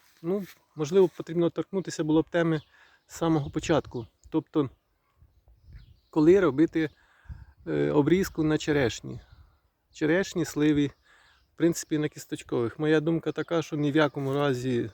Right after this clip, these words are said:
березень, квітень не можна. Тільки потрібно десь кінець травня починати робити всі формування.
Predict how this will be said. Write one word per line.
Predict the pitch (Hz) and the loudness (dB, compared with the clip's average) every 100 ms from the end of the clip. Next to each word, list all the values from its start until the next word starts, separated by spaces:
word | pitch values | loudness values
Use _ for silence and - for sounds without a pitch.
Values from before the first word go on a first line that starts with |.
| _ - | _ -12
березень, | 135 147 139 139 127 | -4 -2 -2 -4 -6
квітень | 143 147 - 135 127 _ _ _ _ - - - - - _ - | -4 -6 -6 -10 -10 _ _ _ _ -20 -20 -20 -20 -20 _ -10
не | 139 156 | 0 2
можна. | 170 143 131 123 123 113 - - - - _ - - | 2 2 0 -4 -6 -10 -12 -16 -16 -18 _ -20 -6
Тільки | 165 170 - | -2 -2 -2
потрібно | - - 147 139 135 | -6 -4 -4 -2 -4
десь | 135 - | -4 -6
кінець | 143 147 135 | -4 -4 -4
травня | - 156 160 151 | -4 -2 0 -2
починати | - - 139 139 - 127 - - - - - - - - - - - | -6 -8 -4 -4 -4 -6 -8 -20 -18 -10 -8 -8 -8 -10 -10 -10 -6
робити | 135 127 147 147 - 139 139 135 135 127 - - | -4 0 0 0 0 2 2 2 -2 -4 -10 -10
всі | - 160 | -2 -2
формування. | 147 135 135 135 127 120 107 | -2 0 2 2 2 0 -4